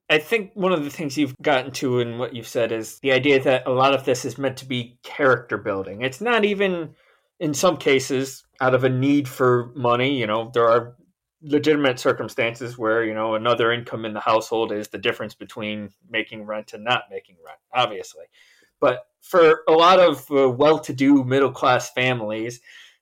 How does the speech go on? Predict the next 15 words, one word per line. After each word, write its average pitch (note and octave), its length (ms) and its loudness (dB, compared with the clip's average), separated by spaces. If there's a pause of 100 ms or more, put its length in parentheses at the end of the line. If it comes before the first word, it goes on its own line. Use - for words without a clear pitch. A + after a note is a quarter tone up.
(160)
the C#3+ 160 4
idea D#3+ 380 6
of C3 220 -2
putting E3 360 0
their C3+ 280 6
high C#3 180 2
schooler C3 560 0
to B2 460 -4
a B2+ 60 -4
shift C3 440 0
at A2+ 180 -2 (180)
Subway A#2 460 2
or G#2+ 100 0
wherever G#2+ 500 0
is, A#2 440 -2